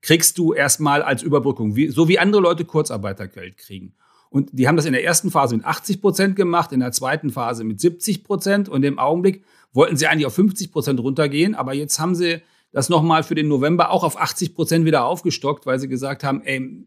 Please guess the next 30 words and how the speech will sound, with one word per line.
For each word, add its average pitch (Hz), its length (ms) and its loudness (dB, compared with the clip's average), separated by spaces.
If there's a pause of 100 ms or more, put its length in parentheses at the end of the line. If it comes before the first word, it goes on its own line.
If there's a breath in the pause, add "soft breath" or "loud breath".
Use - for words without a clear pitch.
na 135 120 0
ja, 143 140 6
wir 127 80 4
machen 143 180 4
ja 147 80 4
auch 156 120 -2
alles 131 220 0
wieder 107 200 -4
zu.“ 101 300 -6 (460)
Aber 143 140 0
das 147 100 4
ist - 60 -2
doch 185 120 0
eigentlich 185 360 0
eine 180 120 0
gute, 202 580 2 (720)
eine 175 240 -2
gute 220 440 2
Antwort, 202 500 -2
wenn 170 120 -2
man 220 200 0
das 180 180 -2
denn 175 220 -6
zumachen 202 880 -2 (220)
muss, 214 320 4
wenn 156 120 0
man 185 180 0
irgendwo 180 400 -2
zumachen 180 540 -4
muss, 196 260 -4